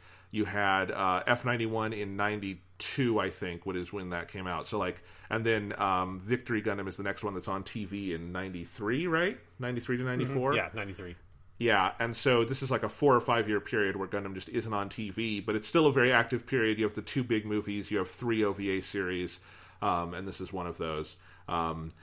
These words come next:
Speaker 1: I think you noted the, the movie that came out. The movie is called The Afterglow of Zeon, and that is the, the Stardust Memory recap movie. But it's also, like, if you look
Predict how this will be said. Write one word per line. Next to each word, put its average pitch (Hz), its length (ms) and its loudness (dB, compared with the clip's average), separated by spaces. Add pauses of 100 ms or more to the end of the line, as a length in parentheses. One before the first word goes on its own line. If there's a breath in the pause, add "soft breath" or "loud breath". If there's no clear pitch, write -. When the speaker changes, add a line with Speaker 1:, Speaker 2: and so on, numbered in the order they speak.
(100)
Speaker 1:
I 127 80 4
think 143 240 4
you 127 140 2
noted 123 320 4
the, 107 120 2
the 107 140 -2
movie 107 240 2
that 104 140 -2
came 104 160 -4
out. 92 160 -4
The 104 40 -2
movie 107 220 -2
is 98 80 -2
called 104 220 -2
The 98 160 -6
Afterglow 104 720 0
of 95 160 -4
Zeon, 87 600 -4 (140)
and 95 160 -6
that 95 120 -2
is 90 140 -6
the, 87 280 -4
the 90 160 -8
Stardust 101 380 0
Memory 95 320 -4
recap 120 460 0
movie. 147 260 0
But 143 140 4
it's 139 140 6
also, 175 240 6
like, 143 160 6
if 135 120 0
you 147 80 4
look 139 380 4